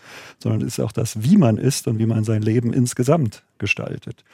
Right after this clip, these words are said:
Und da haben wir in Deutschland sicher auch Nachholbedarf, auch wenn das nicht so sehr auf den kardiologischen Stationen unbedingt der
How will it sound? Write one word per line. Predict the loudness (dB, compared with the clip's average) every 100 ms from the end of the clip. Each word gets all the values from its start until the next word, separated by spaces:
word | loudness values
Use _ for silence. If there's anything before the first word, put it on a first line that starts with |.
| _
Und | -4 0
da | 2
haben | 2 2
wir | 0
in |
Deutschland | 0 -2 -2 -2
sicher | -2 -2 -4 0
auch | 0 0
Nachholbedarf, | -4 -6 -4 -4 -4 -4 -4 -6 -2
auch | -4 -2
wenn | -4
das | -4
nicht | -4 -6
so | -4
sehr | -2 -2
auf | -4
den | -6
kardiologischen | -4 -2 -2 -4 -4 -4 -6
Stationen | -6 -8 -4 -2 0 -2 -6 _ -8
unbedingt | -6 -4 -4 -4 -6 -10 -20 _ -8
der | -6